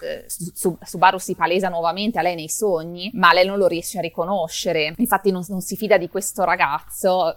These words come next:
che però in qualche modo, grazie, come abbiamo detto, alla sua grande empatia, alla fine riesce a convincerla a svegliarsi, e veniamo a sapere che lei appunto lo chiama strano perché Subaru è gentile con tutti, cioè non è, non, non, e lei voleva che fosse solamente gentile con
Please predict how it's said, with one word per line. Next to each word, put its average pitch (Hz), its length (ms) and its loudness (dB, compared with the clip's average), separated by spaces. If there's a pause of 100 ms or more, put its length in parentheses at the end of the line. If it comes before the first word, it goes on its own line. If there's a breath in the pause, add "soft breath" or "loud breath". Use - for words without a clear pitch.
che 156 260 -6
però 165 140 0
in 160 80 -4
qualche 175 280 0
modo, 170 200 -4
grazie, 165 280 -6
come 165 140 -8
abbiamo 165 220 -2
detto, 180 200 -4
alla 160 120 0
sua 185 120 -2
grande 175 300 0
empatia, 180 480 -2
alla 160 120 4
fine 165 260 -6
riesce 165 680 -2
a 160 260 6
convincerla 170 1040 -2
a 175 140 2
svegliarsi, 170 1040 0 (280 soft breath)
e 156 300 2
veniamo 170 240 0
a 175 40 0
sapere 180 380 2
che 156 360 -4
lei 170 500 0
appunto 170 300 -4
lo 151 100 -4
chiama 160 340 -2
strano 165 540 -2
perché 156 640 -2
Subaru 190 440 6
è - 20 2
gentile 190 440 -2
con 170 280 -4
tutti, 165 580 -6
cioè 170 140 -6
non 170 160 -4
è, 170 120 -2
non, 175 160 -6
non, 175 240 -14
e 190 140 2
lei 180 140 6
voleva 180 320 -2
che 202 100 -8
fosse 185 320 -10
solamente 185 500 0
gentile 175 520 -4
con 165 200 -6